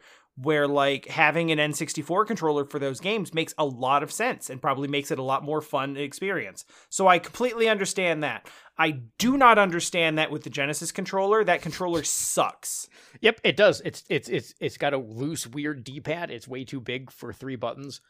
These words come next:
Speaker 2: Uh, but it doesn't matter because I, it's the joy for me of feeling like I'm sitting there playing the game like I did as a kid. And I, I was forced to use the Genesis controller 'cause it's what I had. So it's,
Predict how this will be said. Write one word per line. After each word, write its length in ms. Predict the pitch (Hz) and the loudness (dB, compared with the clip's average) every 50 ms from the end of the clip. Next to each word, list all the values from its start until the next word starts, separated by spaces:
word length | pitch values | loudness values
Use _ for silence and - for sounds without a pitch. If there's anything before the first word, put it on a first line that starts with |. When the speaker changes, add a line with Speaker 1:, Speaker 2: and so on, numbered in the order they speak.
| _ _ _ _ _ _ | _ _ _ _ _ _
Speaker 2:
Uh, 140 | - 143 127 | -4 -4 -4
but 180 | 117 104 147 143 | -2 -2 -4 -4
it 80 | 139 | -2
doesn't 260 | - 165 151 160 160 139 | -4 -2 -2 -2 -4 -4
matter 380 | 123 123 131 143 151 156 131 - | -2 0 0 0 0 -2 -4 -6
because 280 | - 151 - - 135 117 | -6 -6 -4 -4 -4 -2
I, 140 | 139 123 127 - | -2 -4 -4 -4
it's 160 | 160 139 - - | -4 -6 -6 -4
the 140 | 139 165 | -4 -4
joy 520 | 143 120 - - 160 135 143 165 175 175 170 | -4 -4 -4 -4 -2 0 2 2 2 2 0
for 180 | - - 165 139 | -4 -8 -8 -8
me 400 | 131 127 139 156 180 208 208 - _ _ _ _ _ | -8 -10 -10 -10 -8 -8 -10 -10 _ _ _ _ _
of 300 | - 165 139 117 - - - _ _ _ _ _ _ - | 0 0 0 0 -4 -16 -20 _ _ _ _ _ _ -20
feeling 440 | - - - 180 170 170 175 175 170 | -18 -8 -2 0 0 2 0 0 0
like 300 | 160 156 156 151 147 - - | 2 2 2 2 0 -2 -8
I'm 240 | - 147 151 147 139 | -4 -4 -4 -4 -6
sitting 400 | 120 110 - - 160 147 147 147 | -8 -8 -6 -4 -4 -4 -2 -2
there 140 | 131 143 135 | -2 -2 -2
playing 380 | 117 - 143 143 139 139 131 113 | -4 -6 -8 -8 -6 -8 -8 -10
the 40 | 127 | -10
game 380 | 110 135 123 127 127 123 131 - | -8 -8 -8 -8 -8 -12 -12 -10
like 200 | 127 120 113 127 | -10 -8 -6 -6
I 100 | 117 117 | -6 -6
did 180 | 104 123 117 | -6 -8 -10
as 120 | 117 107 107 | -10 -10 -12
a 40 | 107 | -12
kid. 360 | - - 120 101 87 90 _ _ _ _ _ _ _ _ - | -14 -12 -12 -12 -12 -16 _ _ _ _ _ _ _ _ -8
And 100 | - 143 | -6 -4
I, 100 | 127 135 | -2 -2
I 160 | 135 131 135 | 0 0 0
was 180 | 131 123 123 117 | 0 -2 -4 -8
forced 340 | - - 127 131 123 - - | -10 -10 -8 -8 -8 -10 -10
to 60 | 135 | -12
use 100 | 127 107 | -12 -12
the 60 | 117 | -10
Genesis 320 | 110 127 127 117 - - 110 | -10 -10 -10 -10 -12 -14 -16
controller 380 | - 120 113 - 131 127 127 | -16 -14 -12 -8 -8 -8 -8
'cause 120 | 117 - 113 | -10 -12 -18
it's 140 | 107 - | -16 -10
what 120 | - 120 107 | -8 -8 -8
I 60 | 98 | -8
had. 300 | 85 - 117 101 90 85 - _ _ _ _ _ _ - | -8 -8 -10 -10 -10 -12 -16 _ _ _ _ _ _ -6
So 200 | - 175 156 151 | 0 2 2 2
it's, 200 | 143 - - | 2 -2 -6